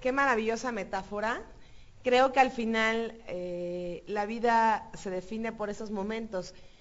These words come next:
Puede ser que nos hayamos estado quejando, y revísate ahí,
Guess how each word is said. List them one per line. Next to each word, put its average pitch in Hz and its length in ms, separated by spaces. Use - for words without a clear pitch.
Puede 269 260
ser 269 320
que 247 120
nos 220 220
hayamos 226 500
estado 220 460
quejando, 208 720
y 185 140
revísate 208 520
ahí, 208 300